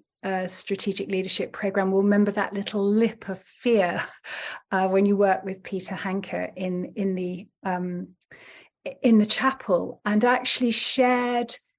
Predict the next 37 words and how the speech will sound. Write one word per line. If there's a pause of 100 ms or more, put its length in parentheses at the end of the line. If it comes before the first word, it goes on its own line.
(240)
you
know, (920)
acute
fear
is,
is,
is
not
<laughs>
good,
but
a
little
bit (380)
of
fear
of
going
out, (280)
uh,
of
the
comfort
zone,
sharing
an
experience
together (440)
is,
uh,
is
hugely
bonding. (300)
Uh,
or,
or
actually,